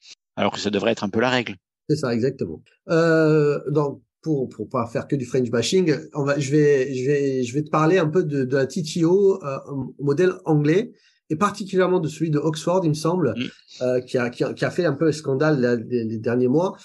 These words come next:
Speaker 2: parce que ils sont, c'est quand même une très, très belle université, très, très prestigieuse, mais justement, en s'asseyant sur ce prestige-là, ils se sont dit, bon, bah, nous, nos T T O,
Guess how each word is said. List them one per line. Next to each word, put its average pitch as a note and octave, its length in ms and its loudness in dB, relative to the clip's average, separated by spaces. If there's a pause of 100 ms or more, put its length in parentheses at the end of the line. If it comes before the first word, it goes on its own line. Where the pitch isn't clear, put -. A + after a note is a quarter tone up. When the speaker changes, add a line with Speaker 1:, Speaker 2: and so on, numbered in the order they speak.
(320)
Speaker 2:
parce D#3 160 0
que F3+ 80 0 (300)
ils F3 100 -6
sont, D#3 300 -2
c'est - 140 -12
quand B2+ 100 0
même D3+ 120 4
une C#3 60 -2
très, D#3 280 -2
très D3 160 -4
belle C3+ 180 -2
université, C#3+ 800 0
très, F#3+ 300 0
très D#3 180 -2
prestigieuse, D#3 840 2 (400)
mais D3+ 160 2
justement, G3 580 2
en D#3 60 -2
s'asseyant G3+ 440 0
sur F#3 160 -6
ce D3+ 100 -4
prestige-là, D#3 880 -2
ils G#3+ 80 -4
se E3 100 -4
sont D3+ 200 -2
dit, D#3 140 -2
bon, D#3+ 200 2
bah, B2+ 140 2
nous, F#3+ 200 2
nos F3+ 120 2
T D3+ 180 -6
T - 180 -4
O, A3+ 240 2